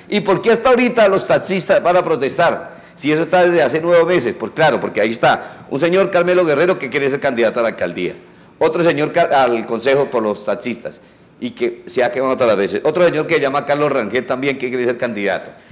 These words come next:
otros tax-, otros dirigentes disque de los taxistas que son unos duros. Mentira, no vayan a esa protesta, los motociclistas no vamos a ir, de verdad que sí.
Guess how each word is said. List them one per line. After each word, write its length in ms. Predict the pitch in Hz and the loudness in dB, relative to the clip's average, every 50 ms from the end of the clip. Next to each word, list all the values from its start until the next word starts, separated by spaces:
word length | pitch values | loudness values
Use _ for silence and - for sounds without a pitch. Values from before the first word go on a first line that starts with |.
| - - _ _ - | -20 -20 _ _ 0
otros 400 | 208 214 214 208 185 190 - - | 2 2 2 2 0 0 2 2
tax-, 320 | 160 143 - - - - | 0 0 0 -4 -10 -4
otros 320 | - 160 160 170 170 175 156 | -4 -4 -2 0 -2 -2 -2
dirigentes 580 | 156 147 139 131 135 165 170 - 175 175 151 | -2 -2 -2 0 0 0 0 -2 -4 -6 -4
disque 560 | 147 160 160 156 123 - - - - - 143 135 | -4 -6 -6 -8 -8 -10 -16 -14 -6 -2 0 0
de 80 | 131 | 2
los 180 | 127 127 117 - | 0 -2 -2 -2
taxistas 600 | 110 110 107 - 156 160 147 - - 147 - - - - - - _ _ _ - | -4 -4 -4 -4 -8 -8 -8 -8 -10 -10 -10 -10 -20 -20 -20 -20 _ _ _ -8
que 140 | - 127 117 | -4 -2 0
son 220 | 120 127 131 131 | 0 0 -2 -2
unos 200 | 135 139 135 127 | -4 -6 -6 -4
duros. 320 | 120 151 156 131 95 82 - | -2 -2 -2 -2 -2 -6 -8
Mentira, 640 | - 101 113 107 110 - 202 202 170 131 95 80 82 | -8 -8 -8 -6 -2 0 2 2 4 2 0 -2 -4
no 180 | 98 135 156 160 | -2 2 4 4
vayan 280 | 170 165 160 151 135 | 6 4 4 2 0
a 40 | 135 | -2
esa 180 | 131 131 135 - | 0 -2 -2 -2
protesta, 480 | 120 113 104 127 120 113 - 82 78 - - - - - | -2 -4 -4 -4 -6 -6 -6 -10 -10 -10 -18 -20 -20 -8
los 140 | - 123 147 | -2 0 0
motociclistas 580 | 151 151 143 147 123 120 - 147 147 - 165 156 | 2 2 0 0 -2 -2 -2 -4 -2 0 0 0
no 200 | 156 165 165 156 | 2 2 4 4
vamos 280 | 151 147 139 139 127 | 4 4 2 0 0
a 80 | 123 110 | -2 -2
ir, 200 | 98 92 95 98 | -2 -2 -4 -2
de 100 | 110 104 | -2 -2
verdad 240 | 95 92 92 98 92 | -2 -2 -4 -6 -6
que 140 | - 113 110 | -4 -6 -6
sí. 240 | 110 98 76 - | -6 -8 -10 -10